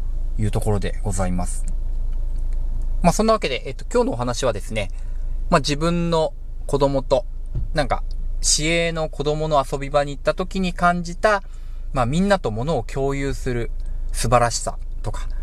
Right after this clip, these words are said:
そこから始まる、そのミニマリストの、なんか、過ごし方っていうのは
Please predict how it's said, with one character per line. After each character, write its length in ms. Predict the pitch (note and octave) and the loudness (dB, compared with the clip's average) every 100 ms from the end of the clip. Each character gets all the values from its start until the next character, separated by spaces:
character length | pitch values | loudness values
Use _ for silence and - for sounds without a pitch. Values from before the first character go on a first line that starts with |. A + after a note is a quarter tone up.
| - - | -2 0
そ 120 | B2+ | 2
こ 140 | C#3+ | 4
か 120 | D#3 | 6
ら 140 | D3 C#3 | 6 4
始 280 | - A#2+ A#2+ | -2 -4 -2
ま 100 | A#2 | -2
る、 180 | A2+ - - - - - | -2 -6 -6 -6 -4 -4
そ 140 | - A2 | -2 2
の 60 | |
ミ 160 | G#2 A#2+ | 2 2
ニ 120 | C3 | 4
マ 140 | C#3 | 4
リ 100 | C3+ C#3 | 2 0
ス 100 | - | -4
ト 100 | G2+ | -2
の、 160 | C#3 - - - - - - - - - - - - - - - | -2 -4 -4 -4 -2 -2 -2 -2 0 0 0 0 0 0 0 0
な 80 | A#2+ | 2
ん 40 | G#2+ | 2
か、 120 | F#2 - | 2 2
過 80 | B2 | 2
ご 100 | A#2+ | 2
し 80 | - | 0
方 220 | C3+ A2+ | 0 0
っ 40 | |
て 140 | - A#2+ | -2 -4
い 60 | |
う 20 | C3+ | 2
の 80 | |
は 300 | G3 F#3 C3 | 4 4 0